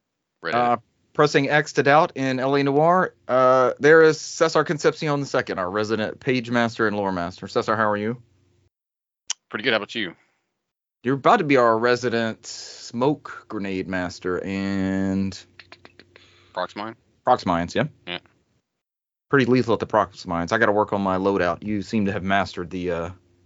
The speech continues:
Speaker 2: the art of the Call
Speaker 1: Hey,
Speaker 2: of Duty loadout.
Speaker 1: my,
Speaker 2: You're valuable
Speaker 1: my lo-,
Speaker 2: every single round.
Speaker 1: my loadout auto refills with my, uh, my grenades. I chose that perk, so I'm always like, you know, "Pick up your procs." I'm like, "I already have maxed out procs." I'm like, "Let's go."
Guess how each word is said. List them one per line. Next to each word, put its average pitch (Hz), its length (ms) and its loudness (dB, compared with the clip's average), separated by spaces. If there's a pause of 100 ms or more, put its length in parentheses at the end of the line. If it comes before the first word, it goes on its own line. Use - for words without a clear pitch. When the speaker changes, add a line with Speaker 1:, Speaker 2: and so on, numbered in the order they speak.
(100)
Speaker 2:
the - 100 0
art 104 200 4
of 87 100 -6
the - 60 -8
Call 101 140 2
Speaker 1:
Hey, 90 60 4
Speaker 2:
of 85 60 -2
Duty 92 180 -8
loadout. 90 300 -2
Speaker 1:
my, 107 80 4
Speaker 2:
You're 123 100 2
valuable 120 400 4
Speaker 1:
my 143 60 0
lo-, 127 60 -2
Speaker 2:
every 107 140 -6
single 95 220 -6
round. 90 300 -8 (280)
Speaker 1:
my 110 260 0
loadout 110 380 -2
auto 98 200 -8
refills 90 640 -16
with 82 140 -20
my, 85 240 -10
uh, 82 240 -10 (260)
my 82 160 -14 (300)
grenades. 80 460 -12
I 80 80 -8
chose 82 220 -12
that 80 140 -10
perk, 80 320 -12
so 78 320 -12
I'm 80 140 -10
always 85 200 -8
like, 82 160 -6
you 92 60 -20
know, 98 120 -4
"Pick 147 160 0
up 151 80 -2
your 135 80 -12
procs." 143 340 2
I'm 95 80 -10
like, 90 120 -6
"I - 20 -6
already 98 160 0
have 95 120 -4
maxed 92 300 -6
out 80 140 -6
procs." 85 360 -8
I'm 82 80 -18
like, 78 140 -14
"Let's 85 120 -16
go." 90 220 -10